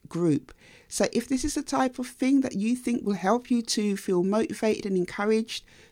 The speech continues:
to go after your goals and dreams in twenty twenty-two, click the link to register so you can secure your place. Also this week, I've received a few lovely messages of, um, comments and encouragement from a couple of friends, you know,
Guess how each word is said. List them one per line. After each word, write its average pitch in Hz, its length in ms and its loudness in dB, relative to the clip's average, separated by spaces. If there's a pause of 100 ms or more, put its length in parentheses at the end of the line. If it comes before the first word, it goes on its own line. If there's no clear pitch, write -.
to 180 300 2
go 202 240 4
after 226 260 0
your 208 80 2
goals 208 280 0
and 202 100 0
dreams 202 280 -2
in 202 60 -4
twenty 202 240 -2
twenty-two, 196 680 0 (280)
click - 280 -4
the 277 100 0
link 208 280 0
to 185 140 -2
register 240 720 -2
so - 180 -4
you 190 360 0
can 247 180 -4
secure 151 640 -6
your 160 200 -2
place. 180 560 -4
Also 302 400 0
this 214 240 -4
week, 175 260 -2
I've 247 220 -2
received 180 480 -4
a 180 40 -4
few 185 260 -6
lovely 220 460 0
messages 156 720 -2 (280)
of, 160 320 -2 (120)
um, 160 240 -2
comments - 640 -2 (320)
and 190 100 2
encouragement 190 760 0
from 185 340 0
a - 60 -12
couple - 320 -6
of 214 80 -4
friends, 202 640 -2 (320)
you 202 120 0
know, 180 220 8